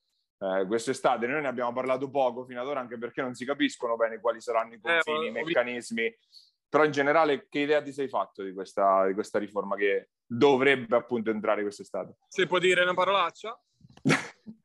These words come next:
Speaker 1: Se non è
Speaker 2: Una cagata.
Speaker 1: troppo, se non ci fai querelare, ecco, vabbè.
Speaker 2: No, una
Speaker 1: Pensavo
Speaker 2: cagata.
Speaker 1: peggio.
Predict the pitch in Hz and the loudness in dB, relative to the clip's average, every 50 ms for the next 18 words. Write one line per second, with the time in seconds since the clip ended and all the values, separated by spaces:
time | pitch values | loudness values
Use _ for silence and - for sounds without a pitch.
0 | - - _ _ _ _ - - 170 156 156 160 160 160 160 175 165 160 160 - | -20 -20 _ _ _ _ -2 2 4 6 6 8 6 6 8 6 6 6 4 2
1 | 160 - 190 190 185 170 - 185 175 190 180 170 185 185 180 147 135 - 180 160 | 2 2 4 4 4 4 4 4 4 4 4 4 4 2 2 2 0 0 0 0
2 | 139 - - 117 - - 143 123 110 92 - - 156 160 160 160 156 156 160 151 | 0 0 -6 -10 -12 -8 -8 -8 -8 -8 -10 -6 0 2 4 4 4 4 4 2
3 | 135 165 156 151 143 143 139 143 - - - - - - - - - | 2 4 6 6 6 6 4 2 0 -2 -10 -12 -12 -16 -18 -18 -20